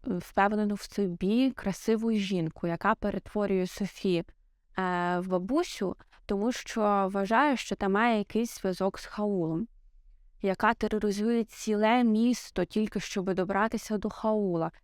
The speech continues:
і яка насолоджується муками Софі, змушуючи її підніматися височенними сходами в-, до палацу.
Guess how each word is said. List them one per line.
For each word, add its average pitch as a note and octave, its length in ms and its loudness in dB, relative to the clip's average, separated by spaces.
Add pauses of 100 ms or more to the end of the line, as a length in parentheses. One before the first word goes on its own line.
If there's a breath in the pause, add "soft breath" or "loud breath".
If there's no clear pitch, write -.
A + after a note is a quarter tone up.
(240 soft breath)
і F#3+ 100 2
яка G#3 460 2 (400 soft breath)
насолоджується G3+ 1120 0
муками F#3 720 0
Софі, A3 760 -2 (240)
змушуючи G3 840 -2
її F#3 400 2
підніматися F#3 840 0
височенними F#3 760 0
сходами G#3 580 0
в-, - 160 -12
до G3 160 -4
палацу. G3 600 -2